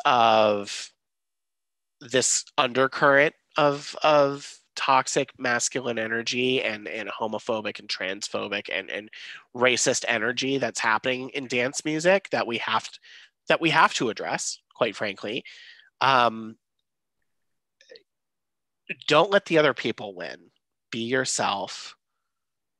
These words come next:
Um, because believe it or not, there are more people in the room who will love you and support you and stand up for you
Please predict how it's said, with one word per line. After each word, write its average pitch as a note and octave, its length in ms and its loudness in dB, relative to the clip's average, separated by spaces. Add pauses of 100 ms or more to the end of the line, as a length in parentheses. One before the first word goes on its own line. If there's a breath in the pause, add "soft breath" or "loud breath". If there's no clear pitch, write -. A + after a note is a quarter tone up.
Um, G#2 600 0 (640)
because C3+ 480 2
believe C#3 500 0
it D3 60 2
or D3+ 120 4
not, G2 380 0 (420)
there C#3+ 300 4
are B2 200 4
more C3 460 4
people D#3+ 480 -2
in C3 180 -2
the C3+ 120 -2
room A#2 340 -6 (1040)
who G#2 360 -6 (100)
will A#2 280 -4
love A#2+ 220 0
you D#3+ 240 0
and B2+ 180 -12
support - 400 -4
you D3 180 -2
and A2+ 140 -8
stand B2+ 420 -2
up C#3+ 120 2
for - 160 -6
you F#2 360 -10